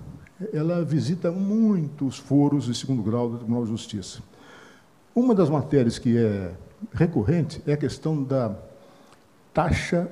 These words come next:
ou preço público para o licenciamento, talvez aqui alguns dos senhores já saibam dessa matéria, desse tema, é, licenciamento ambiental, é, que é cobrado pelo sistema, pela cetesb.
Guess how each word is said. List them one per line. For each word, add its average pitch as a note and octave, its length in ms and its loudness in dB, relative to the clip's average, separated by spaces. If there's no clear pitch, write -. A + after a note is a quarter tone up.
ou D3+ 160 6
preço D3+ 420 -2
público A#2 640 0
para B2+ 500 2
o C3+ 140 4
licenciamento, C3 920 2
talvez E3 320 -2
aqui E3 180 -4
alguns C#3+ 300 -2
dos C3 120 0
senhores C3 220 2
já C3+ 80 2
saibam B2 380 0
dessa A2 160 -4
matéria, A2+ 500 0
desse A2+ 220 -4
tema, C3 280 -2
é, B2 160 0
licenciamento C3+ 600 0
ambiental, A#2+ 840 2
é, A#2 220 4
que A2+ 160 0
é C#3+ 60 4
cobrado B2+ 680 0
pelo A#2+ 240 2
sistema, A2 560 0
pela A2 120 0
cetesb. G2 460 -4